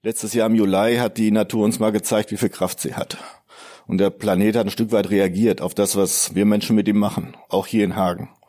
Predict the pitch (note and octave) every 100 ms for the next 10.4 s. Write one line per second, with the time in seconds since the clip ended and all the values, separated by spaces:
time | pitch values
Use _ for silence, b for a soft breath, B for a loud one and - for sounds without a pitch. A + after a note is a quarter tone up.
0 | B B B B B B - F2+ G2+ G#2
1 | A#2 B2+ B2 B2 G#2 G#2+ G2+ F2 G#2 A2
2 | A#2+ - - - G#2+ G2 G2+ - G#2+ G#2
3 | G#2+ G2 C3 B2+ A#2 A2 G#2+ F#2 - B2+
4 | A#2 C3 C3+ A#2+ A#2+ A#2 - A2+ G#2+ G#2
5 | A2 - G#2 F#2 G2 A#2 A#2+ A#2 G2+ -
6 | - G2 F#2+ G2+ F2+ F2+ G#2+ F#2 F2 -
7 | - - - G2+ A#2 C#3 C3+ C3 A#2 A2
8 | G2 G2+ B2+ D3+ D#3+ B B B B B
9 | B _ - - - _ _ - G2 A#2
10 | - G#2+ E2+ -